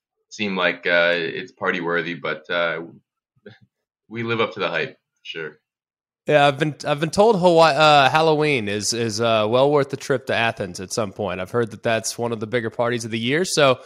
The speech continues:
Speaker 2: uh, be on your best behavior at the end of this month, all right?
Speaker 1: Sounds good. We'll, we'll do. <laughs>
Speaker 2: All right, man. Congratulations. Congrats on a great win, and good luck starting Maction next week.
Speaker 1: Appreciate it. Thank you very much.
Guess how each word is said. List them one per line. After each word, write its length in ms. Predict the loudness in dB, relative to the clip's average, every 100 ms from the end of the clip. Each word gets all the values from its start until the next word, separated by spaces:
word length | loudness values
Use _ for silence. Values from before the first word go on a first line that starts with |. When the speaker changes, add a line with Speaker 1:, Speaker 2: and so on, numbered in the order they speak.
| -20 -8 4
Speaker 2:
uh, 320 | 6 6 2 -2
be 140 | 4 6
on 160 | 6
your 100 | 4
best 260 | 4 4 4
behavior 480 | 2 4 2 0 -2
at 100 | 0
the 100 | 0
end 100 | 0
of 60 |
this 200 | -4 -6
month, 240 | -2 -4 -2
all 80 | -2
right? 320 | 0 -2 -4 _ _ _ _ _ _ -20 -20 _
Speaker 1:
Sounds 200 | -6 -4
good. 200 | 0 2
We'll, 300 | 2 0 -2
we'll 160 | -4 -4
do. 200 | -2 -2 -4
<laughs> 1000 | -14 _ _ -20 -20 -20 -20 _ _
Speaker 2:
All 60 | 4
right, 300 | 6 6 4
man. 160 | 0 -2
Congratulations. 1120 | 0 2 2 2 2 2 2 0 -4 -2 -6
Congrats 440 | -8 -4 0 2 0
on 80 |
a 60 | 0
great 180 | 4 4
win, 260 | 4 2
and 100 | 2 0
good 100 | 2
luck 240 | 4 2
starting 540 | 0 -2 0 -2 -8 -8
Maction 520 | 0 0 0 -4 -4
next 260 | -4 -4 -6
week. 300 | -8 -8 _ _ _ _ _ _
Speaker 1:
Appreciate 380 | -10 -6 -2 -2
it. 80 | -2
Thank 120 | -6
you 60 | -6
very 140 | -8
much. 400 | -8 -10 -12 -18